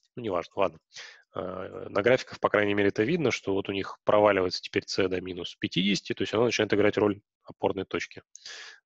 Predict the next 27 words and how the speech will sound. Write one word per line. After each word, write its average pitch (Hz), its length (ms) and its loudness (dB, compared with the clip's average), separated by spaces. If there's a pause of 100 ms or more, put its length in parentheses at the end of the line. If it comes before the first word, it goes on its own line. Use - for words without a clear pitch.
(140)
Вот. 87 200 -8
И 120 120 2
это, 117 200 4 (160)
это, 113 240 0 (120)
это - 260 -6
проваливание, 127 680 6
оно 123 200 6
выполняется 113 560 4
за 98 120 2
счет - 260 0
как - 160 -4
раз - 380 0 (160)
вот - 120 -4
этого - 140 -4
вот 87 120 -4
сигнала, 95 560 0 (640)
а, 92 300 -2
накопленной 95 500 0
ошибки. - 360 -8 (220)
То - 100 -18
есть - 100 -14
за - 60 -6
счет - 160 -6
того, 98 200 0
что - 200 -4
эта 95 160 -6
штука - 420 -8